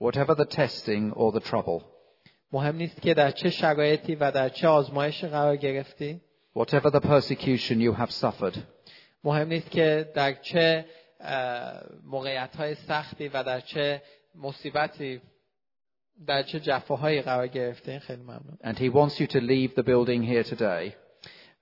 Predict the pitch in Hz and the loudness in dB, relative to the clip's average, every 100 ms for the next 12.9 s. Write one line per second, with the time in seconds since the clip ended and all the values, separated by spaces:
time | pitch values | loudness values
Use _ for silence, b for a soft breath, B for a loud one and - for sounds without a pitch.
0 | _ - 147 139 147 156 151 - 147 - | _ -2 2 2 2 -2 -4 -2 -2 0
1 | 147 143 151 139 147 135 139 160 - 151 | -2 -2 -4 -4 -2 -2 -2 -2 -4 -4
2 | 131 127 139 - 131 - 135 131 127 123 | -4 -6 -10 -8 -8 -8 -12 -10 -12 -14
3 | 127 143 160 _ _ _ _ _ _ _ | -14 -16 -20 _ _ _ _ _ _ _
4 | - 113 - 151 113 107 120 117 - 135 | -10 -6 2 4 6 4 2 -4 0 2
5 | 120 - 98 95 - 113 120 113 113 113 | 2 0 -4 -4 -4 -4 -2 2 2 2
6 | 101 120 - 113 117 117 110 120 110 - | -2 -6 -4 -4 -2 -2 -2 -2 -4 -4
7 | 110 98 95 - 90 80 - _ 135 - | -6 -4 -4 -6 -10 -12 -16 _ -6 -6
8 | - 139 151 175 160 143 170 147 143 - | -6 -2 -2 2 0 0 0 2 0 -2
9 | 143 135 147 147 135 123 151 147 160 143 | -4 -4 -6 -6 -6 -4 -4 -4 -2 -2
10 | 139 143 143 - 139 135 135 139 175 - | -4 -8 -12 -6 -4 -4 -6 -8 -10 -8
11 | 156 139 - 135 135 127 123 - 127 123 | -8 -8 -4 -6 -4 -8 -10 -14 -10 -8
12 | 123 123 117 113 120 - - - | -6 -6 -8 -10 -12 -12 -20 -20